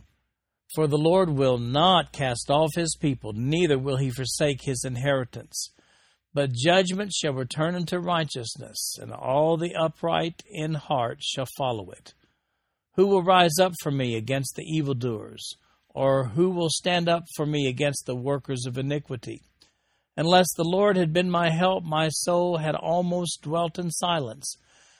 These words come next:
When I said, My foot slippeth, thy mercy, O Lord, held me up. In the multitude of my thoughts within me, thy comforts delight my soul. Shall the throne of iniquity have fellowship with thee, which frameth mischief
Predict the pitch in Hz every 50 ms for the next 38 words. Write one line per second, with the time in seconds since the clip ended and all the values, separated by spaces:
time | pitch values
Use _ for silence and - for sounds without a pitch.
0 | _ _ - 131 135 135 127 139 127 - - 156 147 147 147 143 139 143 139 139
1 | 139 131 - 151 151 139 - - - - 151 143 - - 139 131 - - 131 131
2 | 131 127 131 143 151 139 - - 143 135 131 127 127 127 131 139 139 127 117 127
3 | 135 135 139 139 139 147 151 156 151 139 120 - - _ _ _ _ _ _ _
4 | _ _ _ _ _ _ - 156 165 160 156 160 165 175 196 214 196 - 208 170
5 | - 196 196 185 185 175 170 175 180 180 180 175 - - - - 180 160 127 123
6 | 120 - - 143 143 135 - 156 156 147 135 127 117 117 117 123 117 123 117 -
7 | - - 180 160 143 - 131 120 110 - - - 127 120 127 131 139 131 120 127
8 | - - 123 117 113 113 110 - - 143 139 123 104 101 107 117 - - - -
9 | _ _ _ _ _ _ _ _ _ _ _ _ - 180 180 170 156 156 139 -
10 | 160 160 165 185 196 196 185 170 156 147 151 156 151 - - 170 165 175 175 156
11 | 156 156 151 139 - - 143 143 151 147 135 - 160 151 156 151 143 127 120 139
12 | 139 151 165 185 202 208 - _ _ - 143 143 139 - - - - 135 139 147
13 | 156 156 143 - - 127 131 139 143 135 - - - - 165 160